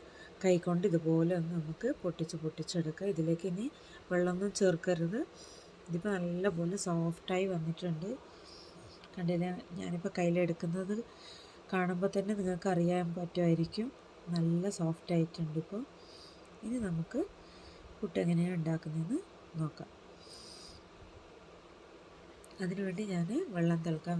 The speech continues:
വെച്ചിട്ടുണ്ട്. ഇപ്പോൾ ദാ വെള്ളം നല്ലപോലെ തിളച്ച് വരുന്നുണ്ട്. ഇനി നമുക്ക് പുട്ട് വെച്ച് കൊടുക്കാം. അപ്പോൾ അതിനായിട്ട് പുട്ട് കുറ്റിയാനെ നിറക്കുന്നതെന്ന് നമുക്ക് നോക്കാം. അപ്പോൾ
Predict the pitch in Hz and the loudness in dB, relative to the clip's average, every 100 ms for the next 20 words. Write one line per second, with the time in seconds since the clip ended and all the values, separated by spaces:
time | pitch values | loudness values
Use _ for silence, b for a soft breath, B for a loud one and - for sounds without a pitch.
0 | 160 - 170 160 156 202 330 - - _ | -2 -2 -6 -6 -4 -4 -6 -10 -20 _
1 | - - - - - - - B B B | -20 -18 -14 -12 -12 -14 -16 B B B
2 | B - 185 170 196 233 226 175 175 165 | B -14 -8 -4 -2 0 0 2 4 4
3 | 160 160 170 170 170 156 160 170 165 156 | 4 2 2 2 2 0 0 2 2 2
4 | 160 226 214 165 160 160 254 339 B B | 0 2 2 2 0 0 -2 -4 B B
5 | B - - 165 - 127 - 151 147 - | B -20 -4 -4 -2 -6 -2 -4 -4 -6
6 | 208 269 B B B B - 220 202 190 | -6 -8 B B B B -2 4 4 2
7 | 190 175 254 202 170 180 185 180 180 180 | -2 -2 0 0 2 2 0 0 -2 -2
8 | 185 175 170 170 165 170 170 156 170 160 | -2 2 0 2 0 2 2 0 -2 -2
9 | 151 - 247 - B B B - - | -4 -4 -6 -6 B B B -6 0